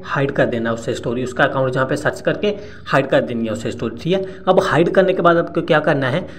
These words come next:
आपको उसका account search कर लेना है, ठीक है। जैसे ही वो active होगा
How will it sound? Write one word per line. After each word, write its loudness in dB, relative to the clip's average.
आपको 4
उसका 2
account 0
search -2
कर -2
लेना -4
है, -6
ठीक -4
है। -4
जैसे -4
ही 0
वो 6
active 2
होगा -4